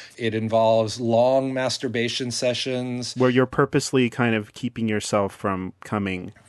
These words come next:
Speaker 1: Exactly. And I think what that does is it kind of, like, sort of puts you in a bit of a trance mode, you know?
Speaker 2: Mm-hmm.
Speaker 1: You, you really kind of zone out and get high on all that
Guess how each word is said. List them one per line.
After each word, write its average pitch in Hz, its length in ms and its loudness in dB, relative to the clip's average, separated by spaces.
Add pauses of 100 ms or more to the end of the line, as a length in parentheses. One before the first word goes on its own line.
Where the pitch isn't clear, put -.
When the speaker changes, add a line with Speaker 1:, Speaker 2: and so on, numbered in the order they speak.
Speaker 1:
Exactly. 135 640 2
And - 100 -2
I 170 80 2
think - 300 -6
what 175 160 0
that 135 240 2
does 135 340 4
is 110 140 -4
it 110 140 -4
kind 113 220 -2
of, 107 140 -4
like, 107 140 0
sort 110 240 -2
of 107 100 -4
puts - 240 -6
you 113 140 0
in 107 100 0
a 104 40 -4
bit 104 160 -2
of 113 80 0
a 107 80 -2
trance 123 520 0
mode, 92 460 -4
you 107 100 -6
know? 101 240 -2
Speaker 2:
Mm-hmm. 107 160 -2
Speaker 1:
You, 107 200 2 (260)
you 123 160 2
really 123 420 4
kind 113 280 0
of 104 120 0
zone 110 380 2
out 117 320 4
and 107 140 -2
get 101 160 -2
high 110 420 2
on 107 140 -2
all 107 300 0
that 104 380 0